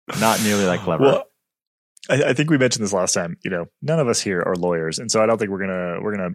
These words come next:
Speaker 2: not gonna apply any opinion to the actual opinion here. We're not gonna, you know, to, to the, uh,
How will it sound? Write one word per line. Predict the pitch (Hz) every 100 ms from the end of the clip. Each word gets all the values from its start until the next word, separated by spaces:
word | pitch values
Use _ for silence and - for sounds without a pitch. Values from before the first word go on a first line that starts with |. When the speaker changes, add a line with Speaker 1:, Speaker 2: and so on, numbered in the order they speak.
| -
Speaker 2:
not | - 104
gonna | 101
apply | 87 - 90
any | 92 87
opinion | 82 - 110 101 101 92
to | 87 98
the | 90
actual | 87 90 - 90 85 -
opinion | - 208 110 87
here. | 87 90
We're | 104
not | 107 101
gonna, | 107
you |
know, | 90 -
to, | 104
to | -
the, | 95 95 95
uh, | 87 85